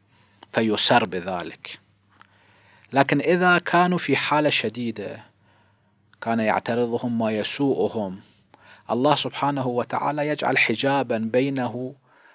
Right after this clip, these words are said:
وبين أن يعلم بما يسوءهم. مثلًا أصابتهم فقر شديد،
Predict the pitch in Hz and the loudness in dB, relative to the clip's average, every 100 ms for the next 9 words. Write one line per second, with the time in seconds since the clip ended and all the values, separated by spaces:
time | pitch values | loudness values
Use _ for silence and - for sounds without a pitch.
0 | _ - 107 104 123 127 113 107 107 131 | _ -2 0 2 2 2 0 -2 0 2
1 | 131 123 120 113 113 131 - _ _ - | 4 4 2 2 -2 -4 -12 _ _ -4
2 | 110 107 101 - - 95 - 143 170 160 | 0 2 0 -2 -4 -4 -6 -8 -6 -4
3 | 151 104 - 117 117 113 - 101 - 104 | -2 -2 0 0 -2 -6 -8 -10 -8 -8
4 | - - - 92 110 104 | -6 -6 -6 -8 -8 -10